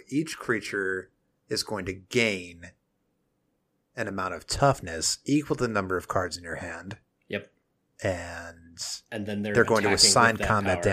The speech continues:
Speaker 1: damage
Speaker 2: Yeah.
Speaker 1: based on their toughness rather than their power.
Speaker 2: Yeah.
Speaker 1: So are
Speaker 2: I
Speaker 1: there, are there many toughness increasing and card drawing effects in mono white?
Speaker 2: I mean,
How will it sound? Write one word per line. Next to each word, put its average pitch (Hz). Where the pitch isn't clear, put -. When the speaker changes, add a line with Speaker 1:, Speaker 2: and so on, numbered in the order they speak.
Speaker 1:
damage 90
Speaker 2:
Yeah. 92
Speaker 1:
based 98
on 87
their 85
toughness -
rather 85
than -
their -
power. -
Speaker 2:
Yeah. 117
Speaker 1:
So -
are -
Speaker 2:
I 285
Speaker 1:
there, 135
are 120
there 120
many 127
toughness -
increasing 123
and 92
card 107
drawing 101
effects -
in 117
mono 113
white? 143
Speaker 2:
I 127
mean, 107